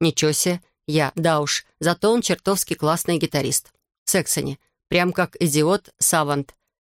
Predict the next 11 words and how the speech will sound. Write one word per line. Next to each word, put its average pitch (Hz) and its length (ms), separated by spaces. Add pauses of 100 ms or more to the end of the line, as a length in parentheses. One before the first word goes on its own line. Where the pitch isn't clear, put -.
(260)
Я. 156 280 (160)
Джашер 196 380
не 190 180
идиот. 147 420 (540)
Вы 185 160
бы 170 120
видели, 208 320
какую 175 400
он 170 60
соорудил 160 540
оранжерею. 165 720